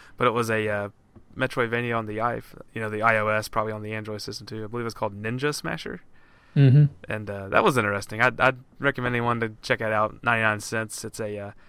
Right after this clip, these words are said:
Speaker 1: it's a touch-based game, so there's no digital controls or anything on the screen. Uh, you basically just kinda touch your enemies, and you can do, chain these big combos. It was pretty interesting, but, uh, it was,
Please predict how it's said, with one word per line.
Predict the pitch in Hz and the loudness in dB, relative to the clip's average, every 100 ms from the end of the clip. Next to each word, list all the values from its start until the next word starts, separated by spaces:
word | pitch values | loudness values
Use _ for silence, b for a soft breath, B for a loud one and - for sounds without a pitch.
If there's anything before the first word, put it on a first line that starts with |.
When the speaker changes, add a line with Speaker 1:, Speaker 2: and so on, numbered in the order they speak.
| b b - | b b -8
Speaker 1:
it's | 117 | -6
a | |
touch-based | - 147 - 107 107 - | 4 4 4 -2 -2 -4
game, | 107 104 | -6 -6
so | - 107 | -4 -4
there's | 107 113 | -2 0
no | 123 | 2
digital | 120 120 113 107 | 2 2 2 0
controls | 110 117 113 107 | -2 -2 -2 -2
or | 110 | -6
anything | 107 110 | -6 -6
on | 107 | -8
the | 104 | -10
screen. | - 107 107 104 | -10 -10 -10 -12
Uh, | 101 101 b b b | -14 -16 b b b
you | 107 | 0
basically | 113 - 110 | 0 2 -2
just | 104 - | -4 -4
kinda | 104 | -4
touch | 120 113 - | -2 -4 -2
your | 107 | -4
enemies, | 110 107 104 104 | -4 -6 -8 -10
and | 104 | -10
you | 107 | -10
can | 104 | -10
do, | 104 107 101 - | -8 -10 -12 -12
chain | - 117 | -4 -4
these | 107 | -4
big | 107 104 | -6 -4
combos. | 107 104 101 104 | -4 -4 -8 0
It | 175 | 0
was | 151 | 2
pretty | - 113 | 0 0
interesting, | 104 101 104 110 107 | -2 -8 -10 -14 -12
but, | 107 | -10
uh, | 104 - b b b | -10 -12 b b b
it | 131 | 0
was, | 120 107 | 0 -4